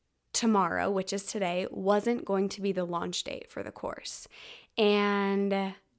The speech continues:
I tried not to think about it too much because I just live by this mantra that everything I need to know will be revealed to me. And I just thought that, like, okay, well, in the morning, let me ask. Like, when I'm doing my meditation,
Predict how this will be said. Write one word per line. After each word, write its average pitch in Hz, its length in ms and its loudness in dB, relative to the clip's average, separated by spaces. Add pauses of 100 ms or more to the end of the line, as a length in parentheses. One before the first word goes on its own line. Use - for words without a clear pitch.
I 214 120 4
tried 294 360 2
not 311 220 6
to 220 120 0
think 175 280 -2
about - 200 -2
it - 120 -10
too 175 140 -4
much - 320 -6
because 202 260 0
I 202 140 2 (100)
just - 640 0 (220)
live 185 340 -2
by 185 220 -2
this 185 440 -2 (100)
mantra 185 480 0
that 196 200 -4
everything 190 460 -4
I 196 80 -2
need 202 260 0
to 247 120 -4
know 196 260 0
will 196 120 0
be 190 160 -2
revealed 190 400 -2
to 185 80 -6
me. 196 260 -2 (440)
And 208 100 4
I 214 80 6
just 214 240 0
thought 196 260 2
that, 196 140 0
like, 180 280 0
okay, 226 340 6
well, 202 160 6
in 202 180 4
the 208 60 4
morning, 190 640 0 (460)
let 196 140 2
me 202 360 4 (200)
ask. 247 440 6
Like, 190 340 -2
when 196 180 2
I'm 202 120 2
doing 208 200 4
my 214 100 6
meditation, 220 760 0